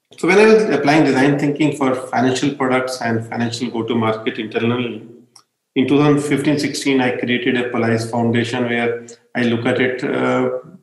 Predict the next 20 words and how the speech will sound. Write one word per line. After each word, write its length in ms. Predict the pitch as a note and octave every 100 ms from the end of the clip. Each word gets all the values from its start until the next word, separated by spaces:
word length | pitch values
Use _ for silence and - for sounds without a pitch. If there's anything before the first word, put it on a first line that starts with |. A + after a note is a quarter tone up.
| - - B2
the 160 | C3
money 240 | B2 B2+ C3
which 180 | B2 B2+
I 100 | A2+
got 180 | A2+ -
from, 260 | A2 A2+ - _ _ _ _ _ C3
uh, 200 | A#2+ A#2
offloading 840 | B2+ B2+ - C3 B2 A#2+ A#2 -
Polaris 460 | B2 A#2 A2+ - -
stake, 400 | B2 A#2+ - -
how 140 | A#2+
do 100 | A2+
we 140 | A#2 A2+
de-, 260 | A#2 A2+ A#2
apply 460 | A#2 B2 A#2 A#2 A#2 - - -
usefully 520 | B2+ C3 - C3 B2
into 180 | A#2 A2+
the 80 | A#2
social 380 | A2+ A2+ B2 A2+
environment. 440 | A2 G2+ G#2 G#2